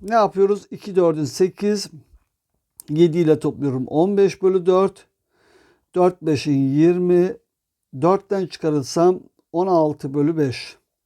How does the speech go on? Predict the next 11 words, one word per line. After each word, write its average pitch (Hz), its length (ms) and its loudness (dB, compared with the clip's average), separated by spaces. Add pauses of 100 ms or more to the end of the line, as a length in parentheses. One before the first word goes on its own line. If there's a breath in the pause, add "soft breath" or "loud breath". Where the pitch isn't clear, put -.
(360 soft breath)
Sakın 202 520 0
çarpma. 170 600 0
Sakın, 160 440 -2
sakın. 180 520 -4 (640 soft breath)
Bir 202 180 -2
beşin 185 400 2
beş. 175 380 0 (1120)
Bir 214 220 2
ile 196 160 4
topladım. 156 540 -4 (200)
Altı. 147 480 -2